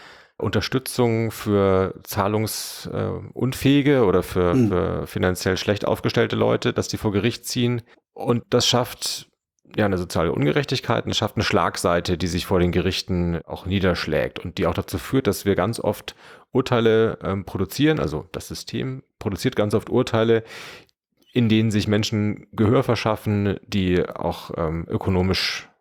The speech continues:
Speaker 1: gut aufgestellt sind und die vielen
Speaker 2: Klassenjustiz.
Speaker 1: anderen, bitte?
Speaker 2: Klassenjustiz.
Speaker 1: Ja,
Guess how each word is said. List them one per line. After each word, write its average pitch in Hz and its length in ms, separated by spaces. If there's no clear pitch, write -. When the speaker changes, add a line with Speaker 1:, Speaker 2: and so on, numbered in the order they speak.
Speaker 1:
gut - 160
aufgestellt - 540
sind - 240
und 85 200
die 127 160
vielen 170 100
Speaker 2:
Klassenjustiz. 165 480
Speaker 1:
anderen, 127 380
bitte? 170 240
Speaker 2:
Klassenjustiz. - 800
Speaker 1:
Ja, - 160